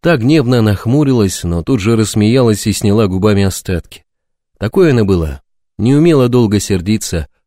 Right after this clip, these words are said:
особенно если чуть-чуть подмаслить. «Если едешь, то надо поторопиться», предупреждает Артур.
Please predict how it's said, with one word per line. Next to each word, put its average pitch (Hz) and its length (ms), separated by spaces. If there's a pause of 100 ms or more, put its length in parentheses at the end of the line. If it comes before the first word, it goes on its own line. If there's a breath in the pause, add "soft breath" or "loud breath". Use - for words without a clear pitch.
особенно 98 460
если 90 480
чуть-чуть - 600
подмаслить. 82 680 (1160)
«Если 117 500
едешь, 101 460
то 82 120
надо 139 200
поторопиться», 87 760 (280)
предупреждает 85 760
Артур. - 380